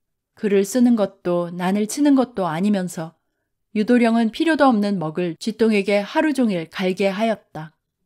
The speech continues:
짙은 먹향에 쥐똥은 숨이 막혔다. 부모를 잡아먹은 흉물을 집어들 때마다 손끝이 달달 떨려왔다. 시퍼런 입술로 먹을 가는 쥐똥의 모습을 유도령은 주전부리를 먹으며 구경했다.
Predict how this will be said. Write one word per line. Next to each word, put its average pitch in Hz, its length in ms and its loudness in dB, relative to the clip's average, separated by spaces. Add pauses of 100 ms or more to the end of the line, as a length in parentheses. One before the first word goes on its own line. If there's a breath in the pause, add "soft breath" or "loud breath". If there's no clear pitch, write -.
(560)
짙은 208 400 -4
먹향에 185 580 -4
쥐똥은 208 460 -2
숨이 277 300 4
막혔다. 165 680 -4 (580)
부모를 208 340 2
잡아먹은 190 600 -2
흉물을 214 480 2
집어들 196 380 -4
때마다 175 640 -6 (100)
손끝이 262 640 -6
달달 170 480 -6
떨려왔다. 214 800 -2 (1300)
시퍼런 214 520 -2
입술로 190 460 0
먹을 175 320 0
가는 190 260 -2
쥐똥의 202 460 -2
모습을 170 560 -8 (240)
유도령은 226 520 2
주전부리를 214 640 0
먹으며 165 540 -8
구경했다. 180 800 -8